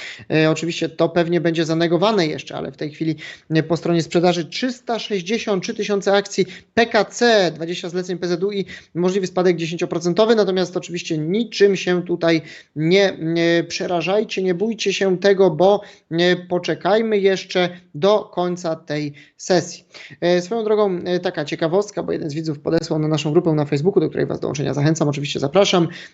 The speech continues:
e, że podobna akcja jak na J S W rozpoczyna się na akcjach Pure, czyli to blokowanie akcji, tam chyba poziom pięciuset złotych, tam już,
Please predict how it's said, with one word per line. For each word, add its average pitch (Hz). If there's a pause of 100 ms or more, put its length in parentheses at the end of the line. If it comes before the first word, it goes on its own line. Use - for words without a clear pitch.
e, 170
że 185
podobna 220
akcja 214
jak 196
na 190
J 190
S 175
W 226 (300)
rozpoczyna 185
się 196
na 190
akcjach 196
Pure, 226
czyli 170
to 165
blokowanie 202
akcji, 208
tam 175
chyba 170
poziom 175
pięciuset 214
złotych, 180
tam -
już, -